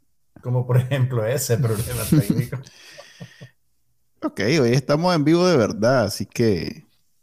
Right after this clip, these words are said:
Speaker 2: pueden hablarnos si quieren en Facebook, Twitter, YouTube, donde sea que nuestros fans, nuestros miles de fans, ahorita hay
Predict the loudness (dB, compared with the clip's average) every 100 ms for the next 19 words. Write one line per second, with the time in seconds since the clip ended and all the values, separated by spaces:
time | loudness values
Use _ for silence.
0 | _ _ _ -6 -2 0 -2 -2 -2 -2
1 | -2 -6 -6 -8 -6 -4 -4 -4 -4 -6
2 | -4 -2 -2 -4 -4 -6 -8 -20 -20 _
3 | _ _ -14 -10 -8 -8 -10 -16 _ _
4 | -14 -4 -2 -2 _ _ _ _ _ _
5 | _ _ _ -20 -8 -6 -6 -6 -2 0
6 | 0 -2 -4 -4 -6 -6 -4 -2 -2 -4
7 | -2 0 2 4 4 4 2 0 0 -2
8 | 0 -2 -2 -4 -2 -2 -4